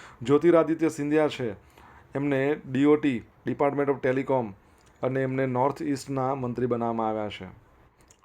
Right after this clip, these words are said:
Development of, અ, ડોનર મંત્રી આપણે જેમને કહીએ છીએ, Development of North East Region. પછી ગજેન્દ્રસિંહ શેખાવત, જેમની પાસે જલશક્તિ મંત્રાલય હતું, એમને સંસ્કૃતિ અને પ્રવાસન મંત્રી બનાવવામાં આવ્યા છે. આ યાદ રાખજો,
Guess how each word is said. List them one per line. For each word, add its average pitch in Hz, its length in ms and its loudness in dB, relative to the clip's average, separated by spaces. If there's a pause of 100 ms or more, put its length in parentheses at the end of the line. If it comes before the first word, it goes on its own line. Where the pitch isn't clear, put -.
(260)
Development 127 400 -2
of, 117 220 -4
અ, 117 200 -4
ડોનર 123 420 -2
મંત્રી 127 300 -2
આપણે 120 200 0
જેમને 120 260 -2
કહીએ 117 260 -2
છીએ, 113 120 -6
Development 123 520 0
of 123 160 -2
North 110 280 -2
East 113 300 -8
Region. 98 300 -4 (720)
પછી 139 180 2
ગજેન્દ્રસિંહ 160 640 4
શેખાવત, 151 440 2
જેમની 143 220 -2
પાસે 147 300 0
જલશક્તિ 139 480 -2
મંત્રાલય 131 420 0
હતું, 127 280 -2
એમને 127 400 -2 (520)
સંસ્કૃતિ 147 640 0
અને 131 200 0
પ્રવાસન 123 460 0
મંત્રી 113 240 -4
બનાવવામાં 110 400 -2
આવ્યા 117 160 0
છે. 127 240 -8 (540)
આ 147 120 6
યાદ 165 220 6
રાખજો, 160 540 2